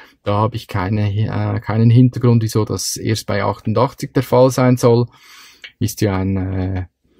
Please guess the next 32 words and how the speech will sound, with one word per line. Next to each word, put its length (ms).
zweiundachtzig 640
Kilowatt 560
oder 120
siebenundsiebzig 640
Kilowatt 440
Netto-Akku 960
und 420
das 580
ist 220
doch 140
mehr 180
als 200
genug 280
Energie, 560
ähm, 580
um 200
diese 260
knapp 300
dreihundert 420
P 160
S, 400
äh, 280
zu 160
liefern. 460
Das 260
würde 200
ich 60
mir, 120
äh, 460
sonst 320
noch 160
wünschen. 540